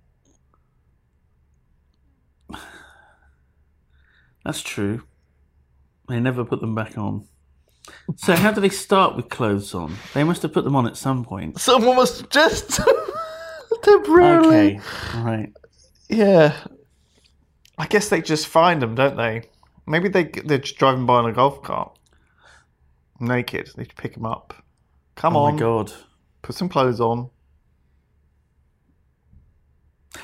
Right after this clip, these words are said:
Speaker 1: So anyway,
Speaker 2: You
Speaker 1: there is
Speaker 2: can, you can figure out the rest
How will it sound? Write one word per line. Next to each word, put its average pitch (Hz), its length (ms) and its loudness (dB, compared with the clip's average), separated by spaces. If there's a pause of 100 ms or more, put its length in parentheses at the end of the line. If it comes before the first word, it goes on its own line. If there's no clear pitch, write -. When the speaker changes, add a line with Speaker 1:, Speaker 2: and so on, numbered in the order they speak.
(120)
Speaker 1:
So - 180 -2
anyway, 127 440 0 (640)
Speaker 2:
You 139 80 0 (100)
Speaker 1:
there 156 80 6
is 156 100 2
Speaker 2:
can, 165 80 0
you 165 80 2
can 156 300 2
figure 143 300 2
out 127 100 4
the 117 80 0
rest - 460 -2